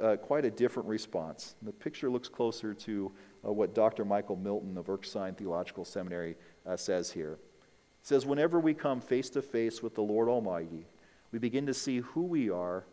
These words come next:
and who He is, and we are undone." There's a tension that we hold, and it's one that's, uh, held within the Christian faith, but also in the Jewish faith.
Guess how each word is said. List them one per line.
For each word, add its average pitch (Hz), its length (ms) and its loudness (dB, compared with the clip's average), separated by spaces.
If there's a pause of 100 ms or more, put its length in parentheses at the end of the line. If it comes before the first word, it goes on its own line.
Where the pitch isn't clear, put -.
(220)
and 104 160 -2
who 190 280 -4
He 135 180 0
is, 87 480 -4
and 104 220 -4
we 151 180 0
are 92 380 0 (520)
undone." 95 600 -4 (1300)
There's 127 120 -4
a 127 40 0
tension 104 540 -4 (480)
that 104 160 2
we 107 120 0
hold, 101 460 4 (1080)
and 117 100 0
it's 117 140 -4
one 143 220 0
that's, - 640 2
uh, 110 260 4
held 143 240 6
within 123 240 2
the 110 80 -2
Christian 135 380 -4
faith, 131 340 4
but 113 100 -4
also 120 420 4
in 110 80 -2
the 101 100 -2
Jewish 113 400 -2
faith. 90 360 -2